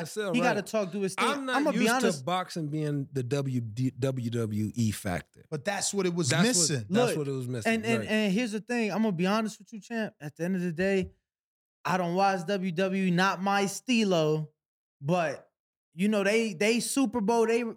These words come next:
Speaker 1: they WrestleMania, they doing ninety to a hundred thousand people two days in a row.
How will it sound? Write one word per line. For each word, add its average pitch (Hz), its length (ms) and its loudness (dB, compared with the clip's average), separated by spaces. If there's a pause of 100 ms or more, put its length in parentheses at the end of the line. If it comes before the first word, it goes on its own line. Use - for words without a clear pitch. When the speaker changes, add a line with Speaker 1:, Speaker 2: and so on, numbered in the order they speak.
(120)
Speaker 1:
they 208 200 -2
WrestleMania, 208 800 2
they 185 140 4
doing 180 480 4
ninety 220 380 2
to 202 200 0
a - 20 2
hundred 202 260 2
thousand 196 440 0
people 180 260 -2
two 247 220 -4
days 208 260 2
in 160 80 0
a 139 80 0
row. 131 400 0